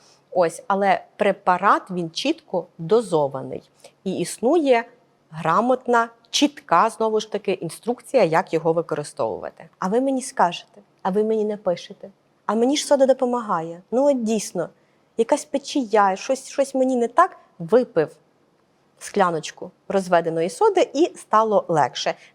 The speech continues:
Так, дійсно, ось, е, натрій бікарбонат, що він зробить? Він знизить рівень, е, соляної кис-, кислоти.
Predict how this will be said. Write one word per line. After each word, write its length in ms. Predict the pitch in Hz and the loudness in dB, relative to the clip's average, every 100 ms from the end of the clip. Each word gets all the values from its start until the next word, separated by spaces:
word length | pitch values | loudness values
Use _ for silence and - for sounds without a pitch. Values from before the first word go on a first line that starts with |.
| - | 0
Так, 260 | 339 349 | 0 0
дійсно, 540 | 208 262 320 - 233 220 - - - | -2 -2 -2 0 0 0 -6 -20 -2
ось, 320 | 208 220 - | 0 0 0
е, 280 | 170 190 185 | 0 2 2
натрій 520 | 180 185 214 208 196 | 0 -2 0 -2 -2
бікарбонат, 560 | 180 180 190 185 247 415 | -8 -4 -4 -2 -2 -2
що 160 | - 285 | -4 -2
він 140 | 214 | -2
зробить? 380 | 160 143 151 202 | 0 0 0 0
Він 140 | 339 - | -2 -2
знизить 560 | 185 226 370 330 233 220 | -6 0 2 4 2 0
рівень, 460 | 240 349 247 226 - - _ - | 2 4 4 2 -6 -20 _ -14
е, 180 | 185 175 | -8 -8
соляної 540 | - 240 202 214 190 | -2 2 2 2 -2
кис-, 240 | 180 170 - | -2 -4 -4
кислоти. 540 | - - 190 - 147 | -6 -2 -2 0 -4